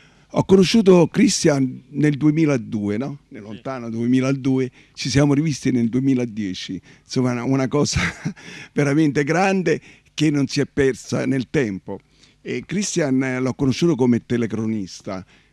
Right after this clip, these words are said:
Speaker 1: e io andavo a fare le partite per il Messaggero, mm, come cronista sportivo, ma sono anche un cronista di cronaca vera, <laughs> purtroppo.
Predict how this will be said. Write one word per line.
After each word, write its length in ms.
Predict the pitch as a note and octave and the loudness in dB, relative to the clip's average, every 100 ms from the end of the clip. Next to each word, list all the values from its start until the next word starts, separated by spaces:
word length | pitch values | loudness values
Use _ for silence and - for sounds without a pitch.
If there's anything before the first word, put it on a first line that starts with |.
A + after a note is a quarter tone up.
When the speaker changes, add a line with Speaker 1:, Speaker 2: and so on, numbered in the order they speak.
| _ | _
Speaker 1:
e 60 | - | 2
io 320 | D3 C#3+ A2 | 4 6 4
andavo 300 | A#2 A#2+ B2 | 0 0 0
a 20 | |
fare 240 | A2+ A#2 A2+ | -2 -2 -2
le 120 | A2+ | -2
partite 440 | A2+ - A#2+ A2 | -4 -6 -8 -8
per 140 | G#2+ G#2+ | -8 -4
il 80 | |
Messaggero, 880 | A#2 A#2+ - C3 F#2+ A2 B2 G#2+ G2+ F2+ | -4 -4 -2 -4 -4 -6 -6 -8 -12 -14
mm, 280 | G#2 G2+ G2+ F#2+ | -14 -10 -10 -8
come 240 | G#2 A2 | -8 -8
cronista 520 | - A#2 A#2+ A2+ G#2 | -4 0 0 -2 -6
sportivo, 560 | - - - - A2+ G2 | -8 -6 -6 -4 -4 -4
ma 120 | F2+ | -8
sono 280 | G#2 G#2+ G#2+ | -6 -6 -6
anche 420 | A2 G#2+ - F#2 | -8 -8 -10 -10
un 140 | F#2 G2+ | -10 -12
cronista 520 | G2+ G2+ A2 G#2 - | -10 -8 -6 -8 -10
di 120 | F2+ | -14
cronaca 420 | F2+ G#2+ A#2 G2 G#2 | -10 -10 -8 -10 -10
vera, 320 | A2+ B2 - - - - - | -10 -8 -6 -8 -12 -20 -8
<laughs> 460 | - D#3 - - - | -2 -2 -4 -16 -4
purtroppo. 760 | F3+ - - D3 - - G3+ | -4 -2 0 0 0 -4 -6